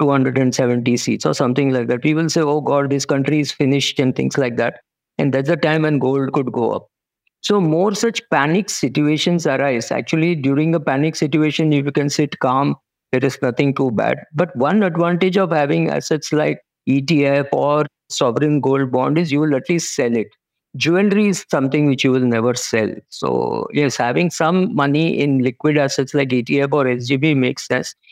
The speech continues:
If gold goes up a lot, for whatever reason, the dollar is weakening, the euro is weakening, anything like that, the gold goes up, maybe you could sell and book some profits also.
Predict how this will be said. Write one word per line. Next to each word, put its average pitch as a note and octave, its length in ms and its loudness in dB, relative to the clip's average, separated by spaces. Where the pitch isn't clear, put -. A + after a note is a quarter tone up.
If - 220 0
gold D3+ 340 -2
goes C3+ 260 0
up D3+ 140 0
a D3+ 60 2
lot, A#2+ 340 0
for A#3+ 140 2
whatever A#3 360 2
reason, C3 360 0
the C#3 120 0
dollar C#3+ 360 0
is C#3+ 200 0
weakening, C3 680 2
the A#2 120 2
euro A#2 340 2
is A#2 160 -2
weakening, A2+ 460 -2
anything C3 420 0
like A2 220 0
that, A#2+ 240 0
the B2 240 0
gold D3 380 0
goes D3 200 0
up, D#3+ 140 -2
maybe D#3 200 2
you D#3 100 4
could D3+ 180 -2
sell C3+ 380 0
and B2+ 160 2
book B2+ 160 -4
some C#3 180 0
profits A#2 480 -2
also. G2 400 -8